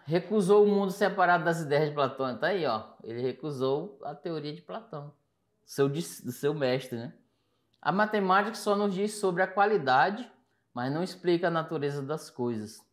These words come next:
Então, segundo Aristóteles, ok? E Platão já defendia a matemática, né? Ele valorizou a observação, a habilidade por desenvol-,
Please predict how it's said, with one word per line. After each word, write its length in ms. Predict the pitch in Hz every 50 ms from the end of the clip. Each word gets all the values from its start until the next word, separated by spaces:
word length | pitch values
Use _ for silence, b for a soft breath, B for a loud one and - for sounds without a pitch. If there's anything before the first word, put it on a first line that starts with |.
| _ _ _
Então, 180 | _ - 104
segundo 380 | 101 - - 110 104 113 113 117
Aristóteles, 560 | 127 147 156 - - 226 175 135 120 110 -
ok? 420 | 113 101 - - 127 160 220 b b b b b b b b b _
E 400 | - 143 170 202 247 233 - - _ _ _ - _ _ - _ _ _ _ _ _ _ _ _ _
Platão 540 | _ 107 110 113 113 - - 123 123 127 127
já 180 | 127 135 135 139
defendia 520 | 135 139 139 - - 151 139 123 127 131
a 20 |
matemática, 680 | 127 131 131 127 156 165 170 151 120 110 107 107 - 113
né? 200 | 113 113 113 - _ _ _ _ _ _ _ _ _ _ _ _ _ _ _
Ele 280 | 185 220 247 254 254
valorizou 560 | 240 233 226 214 208 208 196 190 175 180 185 190
a 20 |
observação, 960 | 180 175 180 - 170 165 165 160 160 - - 151 151 160 160 160 160 147 127
a 40 | 123
habilidade 640 | 120 123 139 139 147 135 123 131 131 139 139 151
por 220 | 147 - 156 151 147
desenvol-, 640 | 143 139 147 156 143 135 147 139 127 117 - -